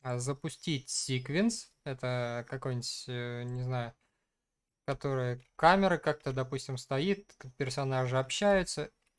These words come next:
э, такая ситуация, та-, такая ситуация не сработает. На бокс-триггере она не хочет работать. Для этого нам надо прописывать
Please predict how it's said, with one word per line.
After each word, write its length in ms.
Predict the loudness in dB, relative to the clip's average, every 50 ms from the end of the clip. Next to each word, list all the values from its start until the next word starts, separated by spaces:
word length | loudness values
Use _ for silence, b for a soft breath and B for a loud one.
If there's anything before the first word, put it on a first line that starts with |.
| _ _
э, 480 | -6 -4 -4 -2 -2 -2 -2 -4 -4 -6 -6 -6
такая 640 | -6 -4 0 4 6 6 6 6 6 4 2 0 -4 -10
ситуация, 640 | -10 -8 -8 -4 -2 -2 -2 -2 -4 -8 -14 -16 _ _
та-, 200 | -4 -4 -4 -2
такая 300 | 0 0 2 4 4 2
ситуация 460 | 2 0 0 4 4 4 4 4 4 2
не 80 | 2
сработает. 680 | 2 2 4 4 4 4 2 0 0 -2 -6 -8 -10 B B B B B B B B B _
На 180 | -4 -2 -2 -2
бокс-триггере 840 | -2 -2 -4 -4 -6 -6 -4 -2 -2 -2 0 0 0 2 2 0 0 -2
она 180 | -2 -4 -4 -4
не 120 | -6 -6
хочет 420 | -8 -10 -10 -10 -10 -12 -10 _
работать. 640 | -6 -4 -2 -2 0 -2 -2 -2 -4 -6 -6 -10 -18 _ B B B B B B B B B B B B B B B _ _ _
Для 200 | -8 -2 2 4 4
этого 420 | 4 4 2 2 2 2 2 0 -4 -8 -8
нам 380 | -4 -2 0 0 0 0 -2 -6 _ _
надо 380 | -6 -2 0 0 0 0 0 -2
прописывать 1200 | -2 -2 -2 -2 -2 -4 -4 -4 -4 -4 -2 -2 -2 -2 -2 -4 -6 -10 -10 -12 -12 -14 -18 -20